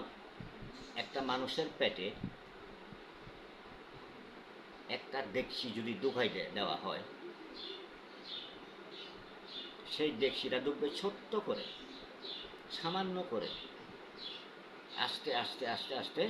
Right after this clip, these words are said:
সেটা যারে, যারে সে ডেকচি চালান দিবেন, পেটের ভিতরে ডুববে, পেট ব্যথা করবে, আস্তে আস্তে পেট ব্যথা করতেছে করতে দিন দিন কিন্তু বড় হইতে থাকবে। যখন পরিপূর্ণতা ডেকচি হবে তাহলে সে আর বাঁচবে না। এই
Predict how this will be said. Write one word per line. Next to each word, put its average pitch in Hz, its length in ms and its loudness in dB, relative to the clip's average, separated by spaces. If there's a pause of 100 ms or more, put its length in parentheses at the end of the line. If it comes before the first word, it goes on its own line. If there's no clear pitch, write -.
সেটা 143 260 4 (800)
যারে, 107 320 8 (200)
যারে 110 200 10 (100)
সে 135 80 6 (140)
ডেকচি 110 320 4
চালান 107 320 6
দিবেন, 117 220 6 (580)
পেটের 107 340 4
ভিতরে 120 320 6
ডুববে, 135 260 4 (120)
পেট 110 220 4
ব্যথা 113 320 2
করবে, 110 200 4 (120)
আস্তে - 240 0
আস্তে 110 240 0
পেট 107 220 2
ব্যথা 110 260 4
করতেছে 107 340 0
করতে 101 160 2 (120)
দিন 135 160 10
দিন 139 160 2
কিন্তু 135 220 4
বড় 123 200 8
হইতে 123 240 6
থাকবে। 101 220 2 (140)
যখন 156 220 4 (120)
পরিপূর্ণতা 175 800 4 (140)
ডেকচি 131 300 4 (100)
হবে 165 200 8 (1300)
তাহলে 135 320 4 (580)
সে 180 120 2 (100)
আর 160 140 2
বাঁচবে 120 360 2
না। - 40 -6 (800)
এই 151 60 8